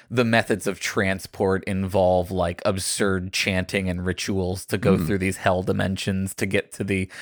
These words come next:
Speaker 1: the places you're trying to go, and it's all just, like, a giant nightmare universe, essentially.
Speaker 2: Isn't this that
Speaker 1: Um,
Speaker 2: game
Speaker 1: so
Speaker 2: with the models and stuff?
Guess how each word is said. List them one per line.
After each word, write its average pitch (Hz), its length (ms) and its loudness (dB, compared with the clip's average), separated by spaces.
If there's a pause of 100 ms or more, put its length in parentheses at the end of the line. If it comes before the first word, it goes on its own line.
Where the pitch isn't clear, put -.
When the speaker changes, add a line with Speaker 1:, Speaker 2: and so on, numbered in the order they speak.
(180)
Speaker 1:
the 127 60 4
places 127 320 4
you're 117 120 4
trying 107 320 4
to 104 60 4
go, 98 340 4
and 98 80 2
it's 98 100 -4
all 135 180 6
just, 107 100 0
like, 120 120 2
a 107 40 0
giant 95 500 0
nightmare 92 720 0 (140)
universe, 110 460 0
essentially. 131 580 2
Speaker 2:
Isn't 247 260 0
this 262 160 2
that 233 240 6
Speaker 1:
Um, - 100 -2
Speaker 2:
game 170 280 4
Speaker 1:
so 185 40 4
Speaker 2:
with 165 80 4
the 135 80 4
models 170 640 2
and 196 120 2
stuff? 208 540 -4